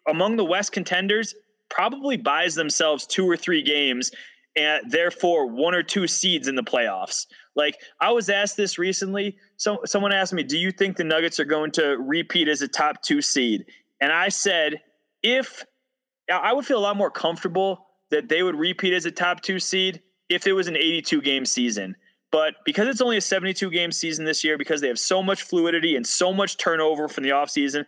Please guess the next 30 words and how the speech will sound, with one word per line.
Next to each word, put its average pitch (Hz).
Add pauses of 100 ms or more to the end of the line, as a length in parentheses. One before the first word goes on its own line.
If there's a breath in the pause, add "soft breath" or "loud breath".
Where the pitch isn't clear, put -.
(320 loud breath)
I 156
think 214
it's 214
gonna 190
cost 165
them. 92
I 139
think 202
they're 175
probably 175
looking 160
at 151
a 143
three 156
or 165
a 151
four 135
seed. 143 (360 loud breath)
Uh, 147 (120)
a-, -
and 147
I, 143 (120)
I, 151 (340)
they 202
need 269
to -
prove 208
that 185
to 160
me, 107